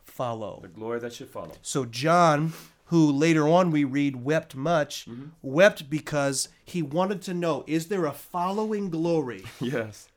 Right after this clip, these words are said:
Speaker 1: What's going to happen? So
Speaker 2: Yes.
Speaker 1: John, you know, John was very tender towards his children.
Speaker 2: Mm-hmm.
Speaker 1: And one of the problems in his mind is he knows Paul's prophecy of the falling away.
Speaker 2: Mm-hmm.
Speaker 1: He knows about Antichrist.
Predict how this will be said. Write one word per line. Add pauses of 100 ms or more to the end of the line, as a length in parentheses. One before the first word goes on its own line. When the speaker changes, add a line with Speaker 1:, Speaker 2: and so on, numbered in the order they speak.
(120)
Speaker 1:
What's
going
to
happen?
So
Speaker 2:
Yes.
Speaker 1:
John, (360)
you
know,
John
was
very
tender
towards
his
children. (400)
Speaker 2:
Mm-hmm. (360)
Speaker 1:
And
one
of
the
problems (500)
in
his
mind
is (320)
he
knows (260)
Paul's
prophecy
of
the
falling
away. (100)
Speaker 2:
Mm-hmm.
Speaker 1:
He
knows
about
Antichrist.